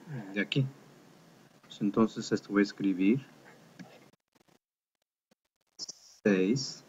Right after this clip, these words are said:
más y menos. Voy a sacar los pares. Me va a dar dos. Entonces aquí voy a sacar un par de dos y mi resultado se va a escribir seis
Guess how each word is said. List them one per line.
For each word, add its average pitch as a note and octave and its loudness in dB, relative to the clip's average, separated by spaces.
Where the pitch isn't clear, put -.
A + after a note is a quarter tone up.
más G2 -8
y - 0
menos. B2+ 2
Voy G2+ -2
a G2+ -2
sacar G2+ -2
los G2 -4
pares. - 2
Me F2+ -12
va F2+ -8
a F2+ -8
dar F#2+ -6
dos. B2+ 0
Entonces A2+ 0
aquí A2 2
voy G2+ 4
a - 4
sacar G#2+ 0
un G2+ 2
par G2 0
de F#2+ -4
dos C#3+ 2
y G2 0
mi G2 -4
resultado G2 -4
se - -20
va G2+ -16
a G2+ -8
escribir G2 -6
seis G#2 -4